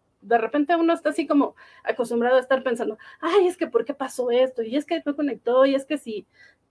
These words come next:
si los papeles, y que ¿por qué le borró la computadora?". Ajá, porque lo vas a analizar, porque lo vas a contar y todo.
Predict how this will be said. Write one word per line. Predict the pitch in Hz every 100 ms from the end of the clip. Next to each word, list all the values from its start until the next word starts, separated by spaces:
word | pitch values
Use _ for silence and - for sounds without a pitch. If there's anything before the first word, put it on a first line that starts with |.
| _
si | - 220
los | 214
papeles, | 208 - 277 311 320 247 226
y |
que | -
¿por | 262 240
qué | 285
le | 311
borró | 302 233 240
la | 262 247
computadora?". | 226 208 180 - 220 262 -
Ajá, | 208 - 285 - _ _ _
porque | 208 202
lo | 185
vas | 202 233
a |
analizar, | 285 247 202 - 208
porque | 190 190
lo | 202
vas | 214 269
a |
contar | 269 214 220 220
y |
todo. | 180 202 208